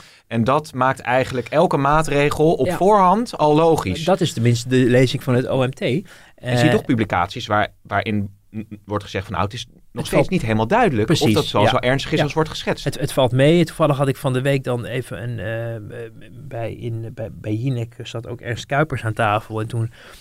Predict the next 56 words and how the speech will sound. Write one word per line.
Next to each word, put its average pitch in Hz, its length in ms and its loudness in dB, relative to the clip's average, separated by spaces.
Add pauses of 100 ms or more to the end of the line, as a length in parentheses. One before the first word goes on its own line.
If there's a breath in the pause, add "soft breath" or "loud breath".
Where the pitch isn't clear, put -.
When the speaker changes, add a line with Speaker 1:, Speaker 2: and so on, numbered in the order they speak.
Speaker 2:
probeerde 127 360 0
ik 120 80 -2
ook 117 160 0
aan 120 60 0
hem 120 140 2
te 117 100 -6
vragen, 117 340 -2
goh, 135 120 -2
die 127 80 -2
Britse 127 300 -2
variant, 123 480 2
wij 113 120 -2
kregen 135 540 -2
daar 117 400 0
berichten 120 420 0
over, 120 340 -2
over 120 240 -6
hoe 117 120 0
dat 117 200 -4
ging 123 220 -8
met 113 80 -2
de - 60 -8
besmettelijkheid 139 680 -6
daarvan. 110 320 -12
En 104 80 -16
dat 107 100 -14
het 110 220 -10 (320 loud breath)
vijftig - 380 -2
procent 127 300 0
besmettelijker 120 580 -2
Speaker 1:
Ja. 117 80 -4
Speaker 2:
was 113 140 -4
dan. 120 300 -2
En 117 380 -8
later 123 340 0
kwa-, 120 260 -8 (220)
zag - 200 -8
je - 80 -12
publicaties 117 640 -2
waarin 117 280 0
stond 117 320 -4 (300 loud breath)
dat 123 180 0
het 127 180 0
wel 123 160 4
meeviel. 131 640 4
En 127 200 -4
nou 123 120 -12
ja, 107 100 -8
meeviel, 110 480 -2
het 135 100 0
was - 120 -6
nog 113 100 -10
steeds 117 200 -2
meer 120 260 2
dan, 117 300 0
dan 117 320 -4